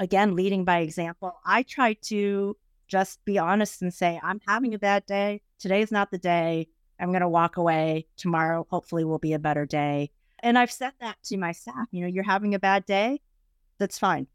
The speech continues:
This does not need to happen today. Go home, come back tomorrow. Hopefully things will be better." So just being honest with yourself, and then also having that support system.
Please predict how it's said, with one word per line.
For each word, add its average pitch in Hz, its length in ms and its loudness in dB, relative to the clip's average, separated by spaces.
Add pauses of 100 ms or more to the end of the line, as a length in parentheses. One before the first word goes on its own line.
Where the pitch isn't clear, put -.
This 208 120 -4
does 247 180 0
not 233 200 4
need 196 140 -4
to 185 60 -8
happen 170 360 -4
today. 151 460 -2 (600)
Go 226 140 2
home, 185 460 0 (300)
come 202 120 2
back 185 200 4
tomorrow. 156 560 0 (140)
Hopefully 185 320 0
things 170 280 -6
will - 100 -20
be 156 120 -20 (120)
better." - 240 -12 (440)
So 214 200 -2
just - 240 0
being 262 220 0
honest 214 340 -2
with 214 100 -8
yourself, 208 560 0 (580)
and 269 140 4
then 359 140 4
also 330 300 2
having 233 320 2
that 196 200 -2
support - 380 -8
system. 151 540 -6